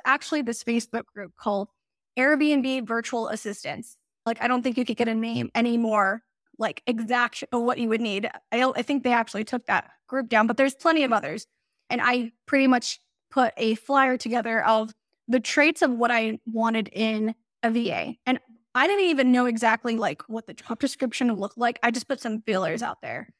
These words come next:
And so we had, we basically just asked them for resumes and then screened from there on whether or not they fit. And if they did, we kind of put them in a,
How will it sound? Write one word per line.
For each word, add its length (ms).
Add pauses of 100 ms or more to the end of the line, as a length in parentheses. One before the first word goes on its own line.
(340)
And 120
so 200 (100)
we 120
had, 300
we 120
basically 380
just 160
asked 240
them 100
for 140
resumes 640 (120)
and 140
then 120
screened 420
from 240
there 420 (400)
on 380
whether 280
or 60
not 300
they 260
fit. 400
And 140
if 100
they 140
did, 400
we 80
kind 200
of 120
put 160
them 180
in 160
a, 300